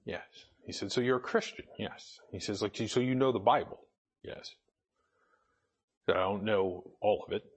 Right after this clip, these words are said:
I'm not gonna ever say that I do. But, you know, I, I know it has the answers. I know that there's times that I need to go seek out those answers. I'm not gonna say that I have an answer for everything, but I'm gonna say that God has an answer for everything. And many times my answers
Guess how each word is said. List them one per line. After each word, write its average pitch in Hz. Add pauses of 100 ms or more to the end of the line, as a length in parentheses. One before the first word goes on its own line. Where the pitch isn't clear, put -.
(340)
I'm 85
not 90
gonna 95
ever 104
say 147
that 123
I 127
do. 127 (580)
But, 98
you 110
know, 92
I, 113
I 120
know 127
it -
has 127
the 113
answers. 135 (640)
I 98
know 110
that 123
there's 127
times 127
that 120
I 123
need 123
to 123
go 127
seek 131
out 123
those 123
answers. - (240)
I'm 104
not 107
gonna 117
say 120
that 110
I 160
have 117
an 104
answer 104
for 101
everything, 107
but 123
I'm 123
gonna 127
say 127
that 131
God 143
has 92
an 90
answer 85
for 85
everything. - (1160)
And 98
many 120
times 147
my 110
answers 139